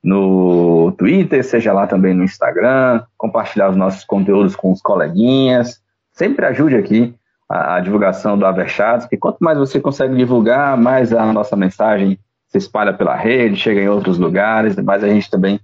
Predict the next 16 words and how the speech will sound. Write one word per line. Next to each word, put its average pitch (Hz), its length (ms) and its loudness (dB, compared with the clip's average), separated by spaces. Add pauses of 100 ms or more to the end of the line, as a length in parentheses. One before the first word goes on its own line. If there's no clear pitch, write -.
(340)
tem 98 100 -2
condições 95 560 0
de 90 100 0
ir 90 280 2
tocando 113 500 0
aqui 98 360 0 (380)
o - 60 -2
Avershados, 95 600 -2
sempre 101 400 -2
com 98 460 0 (340)
uma 90 100 -2
boa 92 160 2
qualidade, 92 560 0
levando 95 360 0
o 90 60 -2
melhor 101 420 0